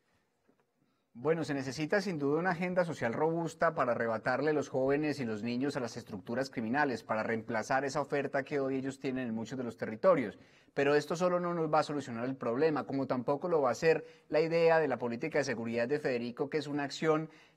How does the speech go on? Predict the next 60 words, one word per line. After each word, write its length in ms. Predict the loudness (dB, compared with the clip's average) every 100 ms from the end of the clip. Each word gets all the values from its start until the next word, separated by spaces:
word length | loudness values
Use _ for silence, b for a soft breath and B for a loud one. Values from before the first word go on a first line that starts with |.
| 4
permanente, 800 | 4 6 2 2 2 0 0 -2
pues, 320 | 4 4 4
de 100 | 2
ejercicio 560 | 2 0 -4 -6 -2 0
de 120 | 2
represión 500 | 0 -4 -4 -2 -2
en 100 | -2
muchos 300 | -2 -2 -2
de 80 | -2
los 280 | -4 -6 -2
barrios 360 | 0 0 -2
y 40 | -6
comunas 380 | -4 -4 -2 0
de 120 | 0
la 100 | 0
ciudad 300 | 2 2 2
que 120 | -2
no 140 | -2
ha 20 | -2
demostrado 400 | -2 -2 0 0
tener 300 | -2 -6 -6
buenos 520 | -2 0 0 -4 -8
resultados. 840 | -8 -4 -4 -6 -10 -6 -6 -6 -12 b b b
Sin 260 | -6 0 0
duda, 320 | 4 6 6
pues, 240 | 2 -2
tendremos 380 | -4 -4 -2 -2
que 80 | 0
avanzar 480 | 0 2 2 2 2
en 100 | 0
la 80 | 0
ley 140 | 0
de 100 | -4
sometimiento 540 | -2 -4 -2 -4 -2 0
a 40 |
la 60 | 0
justicia, 460 | -4 -10 -6 -4
teniendo 320 | -2 -2 -2
en 60 | 0
cuenta 420 | 2 2 2 -2 B B
que 80 | 4
la 120 | 4
Personería 520 | 4 -2 -2 0 2 4
de 40 |
Medellín 420 | 2 0 -2 0
ya 100 | 2
ha 20 |
presentado 500 | 0 -2 -2 0 2
un 80 | 2
informe 440 | 0 2 2 2 0
en 80 |
donde 200 | -2 -4
cerca 280 | -2 -2 0
del 80 | 0
sesenta 360 | -2 -6 -4 -4
por 160 | -4
ciento 260 | -6 -4 -2
de 40 |
las 120 | -2
estructuras 640 | -4 -8 -10 -4 2 0